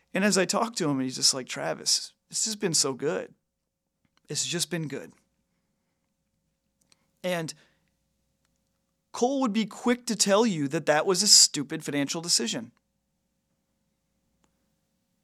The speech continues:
Because it's not like he doesn't have to pay for his house here. It's not like he doesn't have all of his bills here. His bills are still his bills. His house is still standing a few blocks from the studio.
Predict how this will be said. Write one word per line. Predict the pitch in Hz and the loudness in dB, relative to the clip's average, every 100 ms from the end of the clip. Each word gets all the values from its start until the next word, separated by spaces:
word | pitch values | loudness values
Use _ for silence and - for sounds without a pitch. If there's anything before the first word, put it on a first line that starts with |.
| _ _ _ _ _ _ _ _ _ - | _ _ _ _ _ _ _ _ _ -8
Because | 180 196 147 - - | 0 2 2 0 -4
it's | - | 2
not | 220 233 | 4 4
like | 214 208 | 2 2
he | 202 | 2
doesn't | 202 196 180 | 4 4 2
have | 151 185 196 | -2 -4 -2
to | 185 | -4
pay | 180 180 | -2 -2
for | 170 170 | 0 0
his | 151 160 | 0 2
house | 165 160 | 0 0
here. | - 208 208 233 - _ _ _ _ _ | -4 -4 -4 -6 -10 _ _ _ _ _
It's | 160 - | 0 2
not | 202 | 4
like | 214 202 | 2 2
he | 196 | 0
doesn't | 185 | 2
have | 190 180 | 0 4
all | 180 185 | 4 4
of | |
his | 156 | 0
bills | 135 156 202 240 | -2 0 2 0
here. | - 156 202 - | -2 -4 -6 -6
His | 196 165 | -4 -4
bills | 147 220 254 185 | 0 2 4 2
are | 156 | 0
still | - 190 | 2 2
his | 175 143 | 0 -2
bills. | 143 202 131 120 - - _ _ _ _ _ _ _ _ _ _ - | 0 0 2 0 0 -6 _ _ _ _ _ _ _ _ _ _ -2
His | 185 | 0
house | 170 196 208 175 | 4 4 4 4
is | |
still | - 185 | 2 4
standing | 170 190 196 175 131 | 2 2 0 0 -2
a | |
few | 131 156 | -4 -2
blocks | 147 147 143 | 2 2 0
from | - 139 127 | -6 -4 -6
the | 139 | -2
studio. | 143 - 185 139 120 | -2 -2 -4 -6 -8